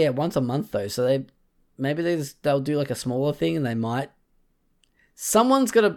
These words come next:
okay, here's the thing. Someone's gonna, someone's gonna crack first, 'cause clearly there's,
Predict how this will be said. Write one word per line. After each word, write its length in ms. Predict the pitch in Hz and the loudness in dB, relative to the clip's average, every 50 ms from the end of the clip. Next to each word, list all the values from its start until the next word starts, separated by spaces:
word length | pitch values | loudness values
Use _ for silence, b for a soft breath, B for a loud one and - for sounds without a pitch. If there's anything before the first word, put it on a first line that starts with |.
| - - | -2 -4
okay, 260 | 143 139 123 107 104 | -4 -2 -2 -6 -4
here's 260 | - - 190 190 - | -4 -4 -4 -4 -4
the 80 | 170 139 | -8 -6
thing. 240 | - 123 104 92 | -6 -8 -8 -6
Someone's 360 | - - 160 170 175 180 180 175 | -4 -4 -2 0 2 0 0 2
gonna, 320 | - 185 175 170 160 - - _ | 4 6 6 6 4 2 -6 _
someone's 280 | - - - 175 190 185 | -6 -4 -2 0 2 2
gonna 140 | 202 196 202 | 2 0 2
crack 260 | - - 147 135 - | 2 0 0 0 0
first, 360 | - 147 123 110 214 - B B B B B B B B | -2 -2 -2 -2 -4 -10 B B B B B B B B
'cause 200 | - - 170 156 - - _ | 2 2 2 2 2 -8 _
clearly 440 | - - 208 214 220 208 202 190 170 | -10 -6 0 2 4 4 6 4 4
there's, 360 | 151 165 160 160 151 - | 4 2 2 2 2 -2